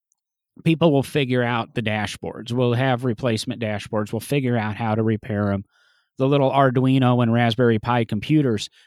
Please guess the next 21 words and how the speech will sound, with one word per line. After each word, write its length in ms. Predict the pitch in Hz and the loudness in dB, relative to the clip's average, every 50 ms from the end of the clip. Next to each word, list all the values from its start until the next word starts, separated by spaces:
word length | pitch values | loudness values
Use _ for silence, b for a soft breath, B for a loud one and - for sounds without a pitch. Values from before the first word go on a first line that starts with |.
| b b - | b b -2
can 180 | 151 143 131 | 0 2 2
run 560 | 123 120 123 139 151 160 160 147 127 117 117 - - - | 2 2 2 4 4 6 6 6 4 4 2 0 -2 0
anything 480 | 147 165 165 156 139 - 147 139 127 123 | 0 2 2 2 0 0 0 0 0 0
in 100 | 127 117 | -2 -4
the 80 | 110 | -4
Corvette 460 | - - 123 117 110 113 110 98 - 113 | -4 -2 -2 0 0 0 -2 -4 -4 -2
dashboard 580 | 113 117 117 120 117 - - 110 104 98 98 92 | -2 0 0 0 -2 -4 -4 -4 -2 -2 -2 -4
that 120 | 98 - | -6 -6
could 140 | - 110 101 | -8 -4 -2
go 180 | 104 101 104 | 0 0 0
wrong. 440 | 104 113 117 117 110 107 104 101 98 - b b b b b b b _ _ _ - | 2 2 2 2 2 2 0 -2 -2 -6 b b b b b b b _ _ _ -2
And 180 | 131 123 117 | 0 0 2
with 160 | 123 120 - - | 2 0 0 -2
the 60 | 117 | -2
maker 340 | 123 143 170 151 - 147 127 | 0 0 0 0 -2 -4 -4
community 480 | - 120 113 117 117 117 113 104 113 | -2 -2 -2 0 0 0 0 0 0
we 160 | 107 110 107 | 0 0 0
ha-, 380 | 107 98 110 113 107 104 104 - | 0 -2 -2 -2 -2 -4 -4 -4
have 240 | - 127 120 113 110 | -2 -2 -2 0 0
out 220 | 113 117 110 113 - | 0 0 0 -2 -2
there, 340 | - 113 117 120 117 120 123 | -2 0 2 2 2 0 0